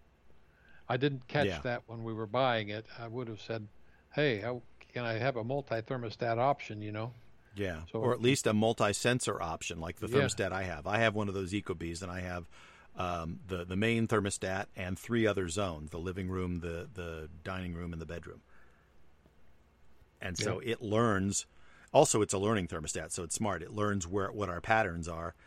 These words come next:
Speaker 2: and, uh, and if, and if we're gone, it sees that nobody's moving around. It just says, "Well, let's drop the temperature to the, my, whatever I've preset for the, the,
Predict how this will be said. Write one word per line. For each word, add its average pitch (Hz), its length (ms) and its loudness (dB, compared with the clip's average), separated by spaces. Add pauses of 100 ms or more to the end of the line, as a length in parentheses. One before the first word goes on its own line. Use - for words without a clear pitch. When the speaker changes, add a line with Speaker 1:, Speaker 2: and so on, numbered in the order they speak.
(380)
Speaker 2:
and, 82 480 -6
uh, 82 160 -8
and 98 160 0
if, - 240 -4
and 98 140 -4
if 87 120 -8
we're 90 120 -4
gone, 107 400 4
it - 120 -4
sees 104 260 -2
that - 120 -6
nobody's 98 560 0 (160)
moving 104 260 2
around. 104 360 0
It - 100 -10
just - 180 -4
says, 90 200 -2
"Well, 95 140 -2
let's 92 180 -2
drop 90 260 -4
the 95 60 -8
temperature 87 440 -6
to 90 220 -6
the, 82 220 -6 (400)
my, 95 160 0
whatever 95 340 2
I've 87 200 -2
preset 92 480 -2
for 85 260 -4
the, 82 260 -6 (680)
the, 82 400 -8